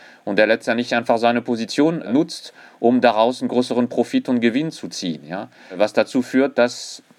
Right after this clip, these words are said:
in der Kette das schwächste Glied, und das ist meistens der Landwirt,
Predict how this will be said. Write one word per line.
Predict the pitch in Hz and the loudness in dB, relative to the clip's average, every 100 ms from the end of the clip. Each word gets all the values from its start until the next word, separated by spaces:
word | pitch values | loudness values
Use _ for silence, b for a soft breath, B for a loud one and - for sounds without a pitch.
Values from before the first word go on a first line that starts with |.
| _ | _
in | 135 | 2
der | 135 | 2
Kette | 127 127 127 131 117 | 2 0 2 0 2
das | 117 | -2
schwächste | 117 127 127 107 | 0 0 0 -4
Glied, | 110 160 - - | -2 -2 -4 -12
und | 101 | -2
das | 98 - | -2 -2
ist | 110 | -4
meistens | 110 139 147 123 | 0 0 0 -4
der | 110 | 0
Landwirt, | 101 104 104 165 175 | 2 0 -2 -8 -8